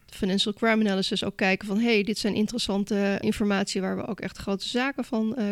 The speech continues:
kunnen, eh, bouwen. Dat gaan we allemaal volgen om te kijken van, oké, wat is nou ook de informatie die de poortwachters moeten hebben om dat soort succesvolle meldingen te doen. En bij trade-based money laundering, eh, is het ook gaande.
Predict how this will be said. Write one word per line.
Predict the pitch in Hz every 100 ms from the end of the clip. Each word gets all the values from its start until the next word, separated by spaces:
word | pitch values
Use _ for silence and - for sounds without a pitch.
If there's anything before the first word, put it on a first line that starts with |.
| 202
kunnen, | 220 208 202 202 -
eh, | 202 196
bouwen. | 190 208 196 185 190
Dat | 233 226
gaan | - 214
we | 202
allemaal | 208 202 196
volgen | - 226 -
om | 202
te | 214
kijken | 202 196 190 202
van, | - 190
oké, | - 196 202 202
wat | 220 214
is | 196
nou | 196
ook | 185
de | 202
informatie | 196 196 190 190 - 190 220
die | - 196
de | 196 196 - -
poortwachters | 240 262 233 196 - - 214 - - - - - _ _
moeten | 220 226 - 190
hebben | 208 202 226
om | 208 214
dat | 202 -
soort | 190 190 - -
succesvolle | - - - 202 - 185
meldingen | 190 214 247 233
te | -
doen. | 233 233 -
En | -
bij | 262 247
trade-based | 262 220 220 233
money | 233 233
laundering, | 214 190 185 185 180 -
eh, | - 202 185 -
is | 240
het | 208 -
ook | 214 226
gaande. | - 202 180 185